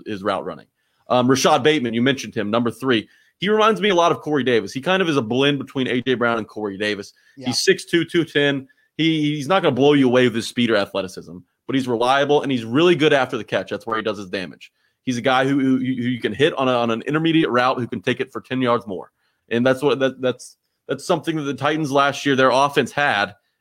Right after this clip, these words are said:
Speaker 1: and, and was a big reason why they thrived. Um, you have, i-, in your size doesn't matter campaign, guys. I know a lot of the comments, uh, from, are from guys who believe that size don't matter.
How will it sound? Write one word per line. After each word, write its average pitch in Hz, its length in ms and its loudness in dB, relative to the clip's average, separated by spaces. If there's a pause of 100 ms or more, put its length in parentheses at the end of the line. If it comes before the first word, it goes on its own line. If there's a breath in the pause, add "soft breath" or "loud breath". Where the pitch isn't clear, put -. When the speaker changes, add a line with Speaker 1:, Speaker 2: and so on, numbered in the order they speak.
Speaker 1:
and, 131 180 -2
and 127 320 -4 (140)
was 131 180 -4
a 113 40 -8
big 131 200 -2
reason 123 280 -2
why 107 140 2
they 110 140 0
thrived. 117 560 -2 (420)
Um, 117 380 -2
you 139 220 0
have, 127 240 2 (440)
i-, 151 60 -2
in 180 220 0
your 160 160 2
size 165 400 2
doesn't 139 260 2
matter 123 300 0
campaign, 95 420 -8
guys. 107 240 0
I 110 60 0
know 117 180 0
a - 20 0
lot 113 200 0
of 101 80 -4
the 101 60 -10
comments, 107 460 -6
uh, 104 400 0
from, 107 240 -6
are 101 120 -4
from 110 180 -8
guys 101 300 0
who 110 80 -10
believe 104 320 -6
that 101 100 -10
size 98 300 -2
don't 104 200 -6
matter. 92 360 -8